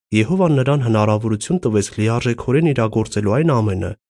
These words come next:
ինչի համար ուղարկվել էր։ Դա նաև հնարավորություն տվեց Հիսուսին կատարելու այն, ինչ իր մասին գրված էր Մովսեսի օրենքում,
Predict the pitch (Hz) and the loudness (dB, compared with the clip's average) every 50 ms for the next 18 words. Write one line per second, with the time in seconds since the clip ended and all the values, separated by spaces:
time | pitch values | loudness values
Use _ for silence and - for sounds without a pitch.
0 | _ _ _ _ _ _ _ - 127 120 - - 160 131 123 117 120 117 113 107 | _ _ _ _ _ _ _ -6 -6 -4 -2 -2 -2 0 0 0 0 0 0 -2
1 | 98 - 104 104 - - - 95 87 82 90 - - _ _ _ _ _ _ _ | -2 0 -2 -2 -2 -6 -8 -8 -6 -6 -8 -10 -10 _ _ _ _ _ _ _
2 | _ _ _ _ _ _ _ _ - - 107 107 110 127 151 180 175 123 123 113 | _ _ _ _ _ _ _ _ -2 0 2 2 4 2 2 2 0 2 2 2
3 | 113 110 110 113 110 113 117 117 113 107 - - 170 165 - 120 120 117 - - | 4 4 4 4 4 4 2 0 0 -2 -2 -4 -4 -2 0 0 0 0 0 -2
4 | 107 101 - - - - 131 131 - 101 101 101 - 101 98 98 98 98 92 85 | -4 -4 -4 -6 0 0 0 0 2 0 -2 0 0 0 0 0 -2 -2 -4 -4
5 | 104 117 135 156 175 160 _ _ _ _ _ _ _ _ _ - 156 190 196 - | -2 -2 -2 -2 -4 -4 _ _ _ _ _ _ _ _ _ 0 0 0 2 0
6 | 165 147 131 120 107 104 - 143 143 131 110 107 110 107 123 131 131 127 110 110 | 0 0 2 2 2 2 2 0 0 2 2 2 2 2 0 0 2 2 2 2
7 | 107 104 107 - - 107 101 - - 101 82 82 85 90 95 95 - - 139 156 | 2 0 0 0 -2 -6 -6 -4 -2 -2 -2 -2 -4 -6 -6 -6 0 0 2 2